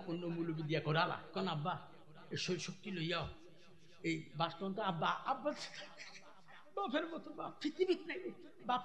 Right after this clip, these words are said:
থাকলে দে, সব কিছু হালাই ছাড়া কন যায়, এখন তো আর হারি না, এখন করণ লাগে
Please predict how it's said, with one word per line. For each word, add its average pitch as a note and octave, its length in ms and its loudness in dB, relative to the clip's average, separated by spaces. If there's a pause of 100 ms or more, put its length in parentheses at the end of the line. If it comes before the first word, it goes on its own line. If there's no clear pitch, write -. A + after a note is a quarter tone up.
থাকলে D#4+ 300 4
দে, C4 300 0 (500)
সব C#4 200 4 (100)
কিছু A#3 220 -2
হালাই A3 400 8
ছাড়া A#3+ 260 6
কন G#3+ 280 2
যায়, F#3+ 140 0
এখন A3+ 200 -2
তো B3 100 -4
আর A#3 60 2
হারি G3+ 220 6
না, G3 160 -2 (460)
এখন F#3+ 180 0
করণ F#3+ 260 2
লাগে D#3 340 2